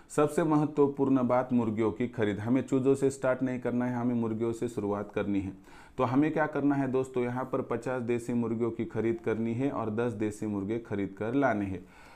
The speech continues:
इसके लिए लगने वाली राशि, अ, जो मुर्गियाँ होगी चार सौ के हिसाब से बीस हज़ार जाएंगे, मुर्गों को पाँच सौ के हिसाब से पाँच हज़ार जाएंगे, यानी कि पच्चीस हज़ार की राशि यहाँ पर जो है दोस्तों खर्चा हो जाएगी।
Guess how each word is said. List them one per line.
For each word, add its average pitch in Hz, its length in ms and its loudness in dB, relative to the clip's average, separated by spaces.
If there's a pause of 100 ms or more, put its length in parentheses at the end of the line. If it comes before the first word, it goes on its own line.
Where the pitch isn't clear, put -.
इसके 131 240 2
लिए 156 100 6
लगने 139 300 6
वाली 135 240 4
राशि, 127 380 2
अ, 113 280 2
जो 110 220 0
मुर्गियाँ 127 400 2
होगी 127 300 2
चार 120 260 -2
सौ 123 160 -4
के 123 100 -2
हिसाब 117 280 -2
से 117 160 -4
बीस 113 260 0
हज़ार 117 260 -2
जाएंगे, 117 340 -4
मुर्गों 110 320 0
को 113 140 0
पाँच 110 200 -2
सौ 113 160 -4
के 113 100 -4
हिसाब 107 320 -4
से - 160 -4
पाँच 107 320 -6
हज़ार 113 160 -2
जाएंगे, 110 320 -4
यानी 107 200 -4
कि 110 100 -4
पच्चीस 110 380 -6
हज़ार 104 280 -6
की 104 120 -4
राशि 101 300 -4
यहाँ 104 220 -4
पर 101 220 -6
जो 104 180 -4
है 101 140 -2
दोस्तों 104 340 -2
खर्चा 101 340 -6
हो 98 160 -4
जाएगी। 120 360 2